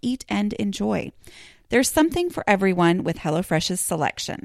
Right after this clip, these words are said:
Each week, there's a twenty-minute meal on the classic menu for when you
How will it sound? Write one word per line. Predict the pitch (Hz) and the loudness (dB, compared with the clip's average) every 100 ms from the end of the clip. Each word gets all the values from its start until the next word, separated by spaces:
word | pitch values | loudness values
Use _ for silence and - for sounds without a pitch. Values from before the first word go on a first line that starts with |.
| - | -10
Each | 233 294 - | -4 -4 -2
week, | 226 247 | -2 -2
there's | - 170 | -2 -2
a | - | -4
twenty-minute | - 180 196 233 247 | -8 -4 -2 0 0
meal | 254 311 - 196 - | 2 2 0 -2 0
on | 180 226 | 2 2
the | 254 | 0
classic | - 247 - - | 0 0 0 -6
menu | 226 262 247 | 0 2 2
for | 196 240 | 0 -2
when | 240 262 | 2 2
you | 254 269 | 2 -2